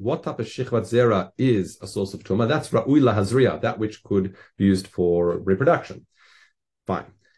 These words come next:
However, if it's longer than that time, it's not. And we'll see how that works in the Gemara. Next, minaim shemar chitzin et hakatan moshishi shechaliot b'Shabbos. How do we know that when it comes to a katan who's just had a brit mi-, brit milah, that even on the third day, you'd be able to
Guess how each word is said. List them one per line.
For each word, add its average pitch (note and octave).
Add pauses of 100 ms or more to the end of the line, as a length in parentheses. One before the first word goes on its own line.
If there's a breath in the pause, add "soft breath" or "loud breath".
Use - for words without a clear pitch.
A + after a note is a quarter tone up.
(120)
However, C3
if A#2
it's A#2+
longer F#3+
than B2+
that A2
time, A2
it's -
not. F2
And F#2+
we'll G2+
see D#3+
how C3+
that G#2+
works - (360)
in A2
the G2
Gemara. E2 (200)
Next, C3
minaim B2+
shemar C3
chitzin B2+
et B2+
hakatan A#2
moshishi A2
shechaliot A2
b'Shabbos. G2
How B2+
do C#3+
we C3
know A#2+ (260 soft breath)
that -
when G2+
it G2+
comes C3
to A2+
a F#2
katan A#2+
who's F2+
just A2
had G2+
a -
brit F2+
mi-, F#2
brit G2
milah, E2 (360 soft breath)
that A2
even E3
on D#3
the C#3
third D3+
day, D#3
you'd C3+
be B2
able B2+
to A#2